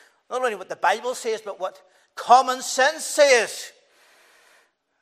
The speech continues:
This was recognized that marriage between a man and a woman was at the very bedrock of society, and yet the foundations have shifted. And the Bible says, "If the foundations be destroyed, what can the righteous do?"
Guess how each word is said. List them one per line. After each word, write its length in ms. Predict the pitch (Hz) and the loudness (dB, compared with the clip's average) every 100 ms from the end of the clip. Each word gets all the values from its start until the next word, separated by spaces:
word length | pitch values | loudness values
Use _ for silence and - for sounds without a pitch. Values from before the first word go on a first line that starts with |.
| _ _ | _ _
This 220 | 131 147 | -20 -20
was 160 | 147 120 | -20 -12
recognized 760 | 147 165 208 185 139 127 - | -10 -10 -14 -14 -14 -14 -20
that 100 | 127 | -20
marriage 560 | 135 147 131 117 _ _ | -10 -10 -10 -16 _ _
between 220 | _ 135 | _ -20
a 40 | |
man 240 | 120 131 123 | -16 -14 -14
and 80 | 117 | -18
a 60 | |
woman 260 | 120 151 135 | -20 -20 -20
was 140 | 123 | -20
at 80 | 127 | -20
the 60 | 120 | -20
very 200 | 127 127 _ | -20 -20 _
bedrock 560 | - 170 185 160 127 - | -6 -6 -4 -10 -10 -16
of 100 | - | -20
society, 580 | - - 143 196 107 98 | -20 -18 -14 -12 -14 -16
and 180 | 107 120 _ _ _ _ _ _ _ _ _ _ _ _ _ _ _ _ | -20 _ _ _ _ _ _ _ _ _ _ _ _ _ _ _ _ _
yet 180 | - 151 | -20 -20
the 80 | 147 | -20
foundations 560 | 147 131 135 147 147 120 | -20 -20 -20 -20 -20 -20
have 140 | - | -20
shifted. 440 | - 151 _ 160 _ _ _ _ _ | -20 -20 _ -20 _ _ _ _ _
And 80 | 208 | -10
the 60 | 202 | 0
Bible 320 | 202 226 220 | 0 0 -6
says, 280 | - 226 233 | -2 -2 -2
"If 100 | 240 | -6
the 100 | 233 | -4
foundations 600 | 220 214 214 220 233 - | -4 -4 -6 -6 -8 -10
be 140 | 226 | -10
destroyed, 460 | 240 - 233 240 - | -8 -8 -4 -4 -4
what 180 | 180 - | -10 -8
can 280 | 185 156 _ _ _ _ _ _ _ _ _ _ | -8 -8 _ _ _ _ _ _ _ _ _ _
the 120 | 139 | -18
righteous 800 | 139 147 143 - 139 120 - _ | -14 -14 -16 -20 -20 -20 -20 _
do?" 400 | 151 165 165 107 | -20 -20 -20 -20